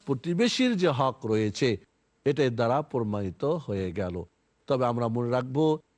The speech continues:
যদি সীমা বেঁধে দেওয়া হয়, রাস্তা বেঁধে দেওয়া হয়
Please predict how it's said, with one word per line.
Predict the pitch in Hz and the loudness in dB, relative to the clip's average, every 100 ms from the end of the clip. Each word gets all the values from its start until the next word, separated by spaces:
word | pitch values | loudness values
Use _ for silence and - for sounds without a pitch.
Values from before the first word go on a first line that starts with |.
| _ | _
যদি | 127 160 156 160 156 _ | 0 2 4 4 2 _
সীমা | - - 120 117 | -12 -4 0 0
বেঁধে | 117 123 131 | 0 0 2
দেওয়া | 127 127 | 2 2
হয়, | 123 127 123 - _ - | 2 2 0 -6 _ -4
রাস্তা | 123 - 196 | -2 0 2
বেঁধে | 185 180 165 | 4 4 4
দেওয়া | 151 147 139 | 4 4 4
হয় | 139 | 2